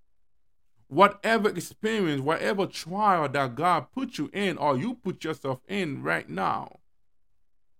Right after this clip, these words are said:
don't be afraid. Trust in God. You will overcome it.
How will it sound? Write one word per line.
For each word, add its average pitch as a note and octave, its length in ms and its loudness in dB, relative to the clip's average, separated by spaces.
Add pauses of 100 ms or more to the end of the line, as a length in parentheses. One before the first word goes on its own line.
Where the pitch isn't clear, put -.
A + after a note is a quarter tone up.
(1300)
don't E3 240 0
be F3+ 140 -2
afraid. E3+ 600 -4 (1160)
Trust B3 380 -2
in F3 240 -4
God. D3 440 2 (1600)
You C3+ 220 -2
will G3+ 380 2
overcome E3 640 -2
it. - 100 -14